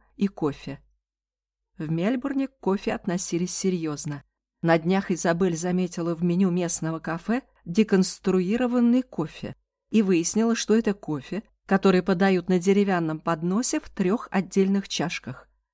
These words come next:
Одна с эспрессо, одна с молоком и одна с водой. Это было, пожалуй, немного нелепо, но она подозревала, что Жюлю это понравится.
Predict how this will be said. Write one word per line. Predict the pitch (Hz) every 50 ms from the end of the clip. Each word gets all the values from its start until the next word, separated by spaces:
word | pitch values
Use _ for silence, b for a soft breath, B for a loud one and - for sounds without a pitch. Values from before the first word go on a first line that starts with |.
| _ _
Одна | - 185 190 185 196 185 165 147 143
с | - - -
эспрессо, | 165 160 - - - 170 160 151 151 - - - - 240 - _ _ _ _ _ _ _
одна | - 185 170 175 185 160 156
с | - - -
молоком | 156 151 156 156 151 151 - 196 202 285 302 - _ _ _ _
и | -
одна | 175 175 175 165 170 185 -
с | - -
водой. | 170 180 180 151 147 143 135 127 - _ _ _ _ _ _ _ _ _ _ _ _ _ _ _ _
Это | - 190 190 208
было, | 185 196 202 196
пожалуй, | 190 - 196 202 - 208 190 190 190 180 - - _ -
немного | 208 233 233 226 220 202 208 220
нелепо, | 226 240 233 202 160 - - - 139 147 - _ _ _ _ _ _ _
но | - 165 170
она | 170 165 160
подозревала, | 156 160 170 151 170 160 160 175 165 170 170 170 160 160 165
что | - - - 160 156
Жюлю | 147 139 147 175 214 254 220 151 - - _ _ _ _ _ _
это | 175 185 - 170
понравится. | - - 156 143 151 147 139 135 131 131 131 - - - - - 156